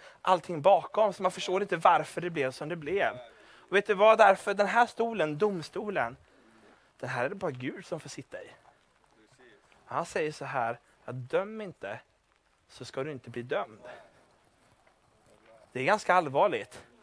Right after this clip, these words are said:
För om vi dömer, då kommer andra döma oss. Han säger, "Förklara ingen skyldig, så ska du inte dömas skyldiga.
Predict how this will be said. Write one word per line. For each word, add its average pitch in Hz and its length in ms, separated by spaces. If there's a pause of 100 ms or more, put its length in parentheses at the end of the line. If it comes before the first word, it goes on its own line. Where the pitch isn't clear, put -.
(340)
För - 140
om 156 60
vi 190 120
dömer, 202 640 (680)
då 156 120
kommer 151 220
andra 170 280
döma 143 320
oss. - 360 (880)
Han 147 100
säger, 160 200
"Förklara 190 540
ingen 170 180
skyldig, 160 560
så 180 120
ska 175 180
du 180 80
inte 156 200
dömas 160 340
skyldiga. 120 600